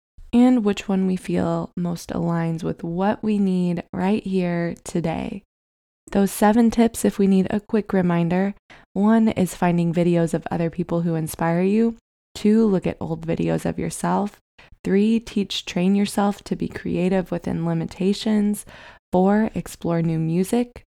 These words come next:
Five, take a break. Six, go outside. Or seven, observe online classes or explore other techniques and artists. Me personally,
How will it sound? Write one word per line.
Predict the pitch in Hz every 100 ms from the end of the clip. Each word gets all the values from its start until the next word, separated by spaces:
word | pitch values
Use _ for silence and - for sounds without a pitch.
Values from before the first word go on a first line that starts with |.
| -
Five, | - 180 180 202 214 - -
take | - -
a |
break. | 160 175 214 - - _ _
Six, | - - 190 - -
go | - 165
outside. | - - - 185 185 185 - - - - -
Or | 247
seven, | 269 - 190 190 190 185 -
observe | 165 165 170 165
online | 180 185 165 165
classes | 160 170 170 180 170 156 - -
or | 180 180
explore | 202 - - 165 165 165 - 175
other | 170 165
techniques | - 180 - 185 202 - - -
and | 180 170 -
artists. | 190 196 - - - - _ _ _ _ _ _ _ _ _
Me | 202 220
personally, | 220 208 190 - 226 240 269 285 302